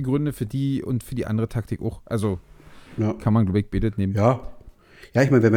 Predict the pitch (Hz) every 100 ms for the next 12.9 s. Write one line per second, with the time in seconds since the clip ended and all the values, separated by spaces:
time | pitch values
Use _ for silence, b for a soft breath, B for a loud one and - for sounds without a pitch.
0 | 107 107 107 113 117 120 123 113 117 -
1 | 110 107 117 107 113 107 110 123 117 110
2 | 107 - 107 104 104 104 107 107 110 107
3 | 113 104 104 120 - 120 120 B B B
4 | - 113 107 113 127 123 110 95 107 -
5 | 131 151 151 - 151 151 160 - B B
6 | B - 117 127 117 117 117 120 110 131
7 | - 98 101 98 98 101 98 - 107 -
8 | - 92 139 107 135 - - 147 120 110
9 | 104 - 113 101 135 175 113 107 101 -
10 | 98 - - 85 82 - - b b b
11 | b - 98 117 123 117 113 107 117 135
12 | 135 - 120 117 110 110 107 - -